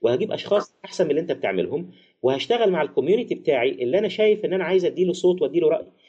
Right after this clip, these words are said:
يعني في ناس احتجت عليا، قالوا لي: "انت جايب ضيوف كتير من مصر". وده حقيقي، لان عمليه الانتاج بتتعمل في مصر دلوقتي،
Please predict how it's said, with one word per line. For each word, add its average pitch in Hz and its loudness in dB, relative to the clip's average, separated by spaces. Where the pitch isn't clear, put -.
يعني 98 -4
في - -6
ناس 175 0
احتجت 147 -2
عليا، 135 2
قالوا 139 -2
لي: 143 -4
"انت 139 -8
جايب 143 0
ضيوف 143 -6
كتير 127 0
من 87 -6
مصر". - -16
وده 123 2
حقيقي، 185 -4
لان 123 -4
عمليه 127 -2
الانتاج 123 -2
بتتعمل 131 -4
في 135 -12
مصر 135 -4
دلوقتي، 120 -2